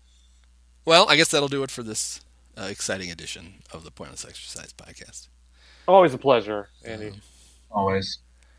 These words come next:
Speaker 1: I'm sure when we meet, when we meet again to, to, to re-, to talk about the Cubs, uh, everything will be all better. Everybody will be healthy, and, uh, they'll be firing on all cylinders.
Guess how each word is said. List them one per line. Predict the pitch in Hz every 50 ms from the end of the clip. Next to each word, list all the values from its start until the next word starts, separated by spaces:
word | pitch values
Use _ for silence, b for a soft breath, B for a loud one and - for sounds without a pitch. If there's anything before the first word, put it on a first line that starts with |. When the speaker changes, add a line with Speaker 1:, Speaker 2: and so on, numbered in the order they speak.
| _ _ _ _ _ _ _
Speaker 1:
I'm | - -
sure | - 196 196 202
when | 190 180 180
we | 180 180 180
meet, | 180 180 185
when | 170 160 156
we | 156 156
meet | 151 151 151
again | 151 147 170 175 170
to, | 151 139
to, | - - 143
to | 117 127 127 127 123 120 117 117
re-, | 123 135 - - -
to | 135 127 120 113 - _
talk | - 143 127 -
about | 127 123 117
the | -
Cubs, | - - 117 104 104 - - - - - - - -
uh, | 110 104 104 104 -
everything | 117 123 131 147
will | 147 143
be | 131 127 123 123
all | 120 120 127 139
better. | 135 135 143 127 92
Everybody | 107 131 131 143 143
will | 156
be | 151 202
healthy, | 190 170 147 143 - 165 170 - _ _ _ _ _ _ _ _ _ _ _
and, | - - 107 104 101 98 98 95 95
uh, | 95 92 92 92
they'll | 95
be | 95 101 95
firing | - - - 127 127 139 139 139 139
on | 135 135
all | 135 131 131
cylinders. | - - 113 101 98 98 92 90 92 - - - -